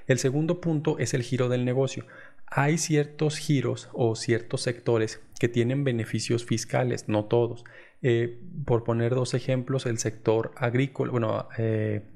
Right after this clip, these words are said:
agropecuario más bien, el sector agrícola, ganadero, silvícola, pesquero, ellos tienen ciertos beneficios de exenciones.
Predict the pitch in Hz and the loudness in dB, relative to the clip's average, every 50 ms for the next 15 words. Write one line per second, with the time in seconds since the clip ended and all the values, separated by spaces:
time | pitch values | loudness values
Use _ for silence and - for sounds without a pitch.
0 | - - 127 113 117 113 - 113 - - 139 139 139 123 120 120 113 113 120 131 | -4 0 2 4 4 4 4 2 2 2 0 0 0 -2 -2 -2 -2 0 0 0
1 | 131 120 110 107 - - 110 113 113 117 123 135 127 - 120 113 117 110 113 110 | 0 -2 -2 -2 0 2 2 2 2 2 0 -2 0 0 0 2 2 2 0 0
2 | 110 101 101 117 131 135 123 117 120 117 - - - - - 110 107 110 110 131 | 0 2 2 2 2 2 0 -2 -4 -4 -8 -12 -10 -6 -2 0 0 2 2 0
3 | 139 - - 117 113 117 113 113 - - - - - 143 139 135 135 - - - | 0 0 0 0 0 0 -2 -2 -2 -2 -2 0 0 0 0 0 -2 -6 -16 -20
4 | - - _ - - 120 120 135 131 - - 123 117 120 127 123 - - 110 - | -20 -10 _ 2 2 2 2 0 -4 -4 -2 -2 -2 0 -2 -2 -2 -4 -2 0
5 | - 117 117 113 110 117 110 - - 110 107 - 120 117 117 110 104 - - - | 0 0 0 0 0 -2 -2 -2 -2 -2 0 0 0 0 2 0 -2 -2 -2 -2
6 | 113 110 107 113 165 190 196 180 156 - | -2 -2 0 2 2 0 0 -2 -4 -8